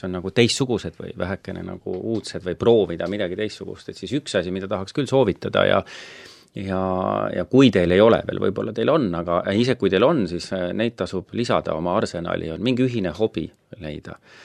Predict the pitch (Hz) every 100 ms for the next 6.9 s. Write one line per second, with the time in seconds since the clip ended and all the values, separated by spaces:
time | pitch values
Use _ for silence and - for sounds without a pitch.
0 | - - _ 87 85 - - 92 90 92
1 | 95 110 98 101 - 95 104 98 95 107
2 | 95 87 - 87 87 87 87 87 85 87
3 | 87 85 87 82 85 87 87 92 98 92
4 | 90 82 85 85 85 76 87 87 85 -
5 | 92 82 85 85 - 87 85 90 90 85
6 | 82 92 85 90 - 92 87 85